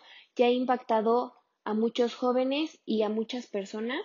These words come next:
que su obra de teatro ya está llegando muy lejos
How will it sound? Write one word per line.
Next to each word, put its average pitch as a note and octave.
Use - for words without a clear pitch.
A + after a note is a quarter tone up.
que A3+
su A#3+
obra B3
de A#3+
teatro G#3+
ya A3
está A3
llegando G3+
muy G#3
lejos A#3+